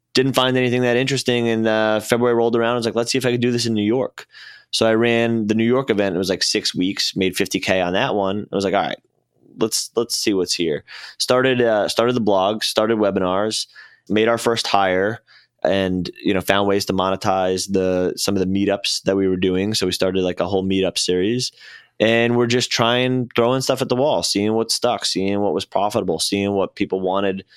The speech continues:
and how they wanted to learn. And, um, uh, so a year after the first conference, Jason Lemkin pinged me and he's like, "Hey, wanna do a conference? Can you help?" And he's like,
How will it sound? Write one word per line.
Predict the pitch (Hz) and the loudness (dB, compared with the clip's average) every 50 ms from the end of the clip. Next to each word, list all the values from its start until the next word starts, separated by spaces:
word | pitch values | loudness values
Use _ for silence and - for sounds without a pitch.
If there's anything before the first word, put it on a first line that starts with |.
| - - - _ - | -20 -20 -20 _ -6
and | 95 95 | -4 -2
how | - 95 98 | 0 2 2
they | 98 95 | 2 2
wanted | 98 101 101 98 98 | 2 2 0 0 -2
to | 101 | -2
learn. | 92 95 104 120 117 98 90 87 80 - | -2 0 0 0 0 -2 -2 -4 -4 -4
And, | 82 98 98 95 92 92 | -2 0 0 0 0 0
um, | 95 92 92 92 90 90 90 - _ _ - - _ _ _ _ _ - | 0 0 2 0 0 -2 -4 -8 _ _ -20 -20 _ _ _ _ _ -4
uh, | 98 98 | -2 -2
so | 95 - - 107 | 0 0 2 2
a | 104 | 2
year | 104 107 110 123 127 127 | 2 2 2 2 2 2
after | 123 117 - - 104 | 0 0 -2 -2 -2
the | 104 95 | -2 -2
first | - - 131 143 156 - - | 0 0 0 0 0 0 -2
conference, | - 101 92 92 87 - 95 92 92 - - - - - _ - - - - _ _ - - | 0 0 0 0 -2 -2 -4 -4 -2 -2 -4 -6 -6 -8 _ -20 -20 -20 -20 _ _ -2 0
Jason | 110 110 - 107 104 | 0 0 0 0 0
Lemkin | 104 101 98 98 101 95 92 | -2 -2 -2 -2 -4 -4 -2
pinged | - 113 110 113 117 | -2 -2 -2 0 0
me | 113 101 98 | 0 0 0
and | 95 92 | 0 0
he's | 92 90 101 | 0 0 0
like, | 95 92 - | -2 -2 0
"Hey, | - - 127 117 110 107 101 98 _ - - - _ _ - | 0 0 2 2 2 2 0 -2 _ -12 -20 -20 _ _ -2
wanna | - 110 113 113 113 | 0 2 2 2 2
do | 117 110 104 | 2 2 2
a | 98 | 2
conference? | - 113 110 110 104 - 104 98 95 92 90 - - - - _ _ _ - | 2 0 0 0 0 0 0 0 0 0 -2 -2 -4 -4 -6 _ _ _ -2
Can | - 104 98 | -2 0 0
you | 92 98 | 0 2
help?" | 104 92 80 - - - - _ _ _ - _ _ _ _ - | 2 0 0 -2 -4 -8 -20 _ _ _ -20 _ _ _ _ 0
And | - 110 113 110 107 104 101 101 95 - _ _ _ _ _ _ _ _ | 2 2 4 4 4 2 2 0 -2 -4 _ _ _ _ _ _ _ _
he's | - - - 101 120 127 127 117 117 | -20 -8 -4 0 0 2 2 2 2
like, | 117 110 104 95 - - _ | 2 2 2 0 -2 -8 _